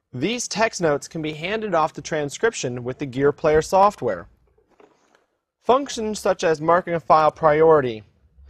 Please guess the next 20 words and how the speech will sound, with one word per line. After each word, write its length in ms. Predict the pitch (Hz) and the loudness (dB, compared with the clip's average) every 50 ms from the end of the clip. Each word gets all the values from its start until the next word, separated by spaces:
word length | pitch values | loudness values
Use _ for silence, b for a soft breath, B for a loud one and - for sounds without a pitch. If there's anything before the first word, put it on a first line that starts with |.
| b b b b - | b b b b 2
editing 360 | 165 185 175 170 170 160 151 | 2 4 2 2 -2 -2 -2
the 100 | 160 165 | -2 -2
demographic 460 | 160 147 139 151 143 143 - 131 - | 0 2 2 2 2 2 -2 -6 -6
informations, 880 | 147 135 - 135 131 135 139 139 139 139 - 127 123 117 117 - - - _ _ _ _ _ _ _ _ _ _ _ _ _ _ | -8 -6 -6 -6 -4 -2 -2 -2 -2 -4 -6 -8 -8 -10 -12 -14 -18 -20 _ _ _ _ _ _ _ _ _ _ _ _ _ _
inserting 380 | 170 185 180 - 202 190 185 | -6 -6 -4 -2 -2 0 0
your 100 | 170 160 | -2 -2
templates, 720 | - - 170 170 160 160 165 156 139 131 - - - - - _ | -2 0 0 0 0 0 -4 -6 -6 -6 -6 -10 -12 -12 -14 _
leaving 280 | 123 139 156 165 170 165 | -2 -2 0 2 2 0
a 40 | 156 | 2
files 400 | - - 156 151 151 151 139 151 | 4 4 4 4 4 2 2 2
open, 320 | 151 147 - - 131 117 | 0 0 -2 -4 -6 -6
or 80 | 113 123 | -4 -4
even 140 | 156 165 | -4 -4
starting 240 | 156 - 185 170 170 | -2 -2 -2 0 0
a 20 | 160 | -2
new 100 | 151 160 | -2 -2
dictation 600 | 156 151 - - 170 170 160 - 123 113 113 - | -4 -4 -4 -4 -4 -4 -4 -4 -8 -12 -14 -6
are 120 | - 131 | -2 2
all 180 | 151 175 190 196 | 2 2 2 2
now 280 | 190 185 196 202 196 | 0 0 0 0 0